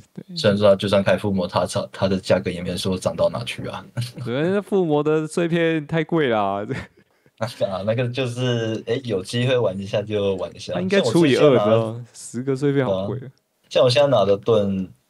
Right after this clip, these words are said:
Speaker 2: 那个星魂三也是我附，就是有附到，就附一次，有先，先求，先求有，再求好。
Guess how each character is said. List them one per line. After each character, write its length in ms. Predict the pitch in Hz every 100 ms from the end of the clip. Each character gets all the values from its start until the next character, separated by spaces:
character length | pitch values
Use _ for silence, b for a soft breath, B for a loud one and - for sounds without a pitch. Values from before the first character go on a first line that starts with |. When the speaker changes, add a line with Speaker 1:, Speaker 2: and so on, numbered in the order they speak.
| _ _
Speaker 2:
那 80 | 120
个 80 | 104
星 180 | - 113
魂 180 | 101
三 200 | 98 104
也 100 | 98
是 180 | 87 98
我 160 | 98 82
附， 240 | - 104 92 - _ _
就 120 | 101
是 140 | 107
有 100 | 92
附 160 | - 101
到， 320 | - - - - _
就 80 | 117
附 180 | 123 107
一 60 |
次， 200 | 95 - - _ _ _
有 320 | 104 98 -
先， 280 | - 143 151
先 280 | - 170 170
求， 260 | - 147
先 180 | 139 175
求 220 | 156 101
有， 180 | 110 92
再 160 | - 117
求 200 | 92 82
好。 240 | - -